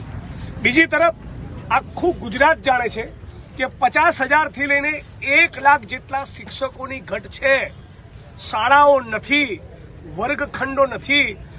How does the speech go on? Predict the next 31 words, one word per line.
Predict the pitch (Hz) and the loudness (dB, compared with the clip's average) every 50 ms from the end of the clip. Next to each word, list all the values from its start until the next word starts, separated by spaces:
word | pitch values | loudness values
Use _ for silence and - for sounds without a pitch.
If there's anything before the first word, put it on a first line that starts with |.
| - - - - | -18 -18 -16 -14
ગુજરાતની | 185 220 185 254 277 285 285 - - 277 277 254 | -12 -8 0 2 4 4 4 2 -2 -8 -8 -6
વર્તમાન | 202 214 220 - - - 269 269 294 302 285 | -6 -8 -10 -10 -10 -6 0 2 2 2 2
અને | 269 262 269 233 170 | 0 -4 -4 -4 -4
ભવિષ્યની | 160 185 202 269 269 - - - 254 254 285 285 277 | -8 -8 -8 -8 -8 -8 -10 -10 -8 -8 -8 -10 -10
પેઢી | - - - 202 - 226 262 262 208 202 | -8 -6 -6 -6 -4 -6 -8 -10 -6 -4
બરબાદ | 208 214 220 220 277 294 - - - | -4 -2 0 2 4 4 2 2 -2
થઈ | - - 311 311 | -6 -4 -2 -2
રહી | 285 262 233 233 | -2 -2 -4 -8
છે. | - - 208 190 180 - - - - - - - | -10 -12 -14 -14 -14 -16 -18 -18 -18 -20 -14 -10
અને | 262 254 269 | -8 -6 -6
બીજી | 262 247 247 - 339 339 | -4 -2 0 2 2 2
તરફ | - 311 330 359 339 - - - - - - - - - - | 4 4 4 4 4 2 -2 -18 -18 -18 -16 -14 -14 -12 -12
સાહીઠ | - - - 233 220 208 190 320 392 370 - 196 - | -6 -2 0 2 2 4 4 4 4 4 2 -2 -2
હજાર | 240 - 294 302 - 294 208 | 0 2 4 4 4 2 0
જેટલા | 170 247 247 - - - 247 254 277 294 202 208 202 196 196 180 170 - - - | -4 -6 -8 -8 -6 -4 -2 -2 -2 -2 -4 -8 -10 -10 -10 -12 -12 -14 -14 -14
શિક્ષક | - 262 - - - 320 320 - - | -14 -12 -10 -4 0 0 0 -2 -4
મિત્રોએ | 269 277 - - 294 294 302 320 320 | -10 -10 -10 -8 -2 0 0 0 0
ટેટ | - - - 262 269 302 311 - - | -2 -4 -2 0 2 2 0 -2 -2
ટાટની | - 302 285 277 - - 277 311 311 - - | 0 2 2 2 0 -4 -8 -8 -8 -8 -6
પરીક્ષા | 277 262 294 285 - - 294 294 - - | -6 -6 -6 -4 -4 -4 -4 -4 -2 0
પાસ | 320 349 392 359 - | 2 4 4 2 2
કરી | - 330 320 330 330 285 | 0 2 2 2 2 0
છે. | - - - 196 175 156 - - - - - - - - - - - - - - | -4 -6 -8 -8 -8 -10 -14 -18 -20 -20 -20 -20 -20 -20 -20 -18 -18 -18 -16 -14
તો | - - | -10 -6
આમાં | 233 208 233 285 320 311 | -4 0 2 2 2 2
તમારે | - 269 269 311 320 330 311 | 0 0 0 0 0 -2 -4
ક્યાં | - 302 311 349 349 - - | -4 -2 0 0 0 0 -2
કન્ફ્યુઝ | 285 294 285 - 254 320 330 - - | -4 -4 -4 -6 -8 -8 -10 -6 -4
થવાની | 294 302 311 311 302 330 320 294 | -2 0 0 0 0 -2 -4 -6
જરૂર | 302 294 302 294 277 | -6 -8 -8 -8 -6
છે? | - 294 | -6 -6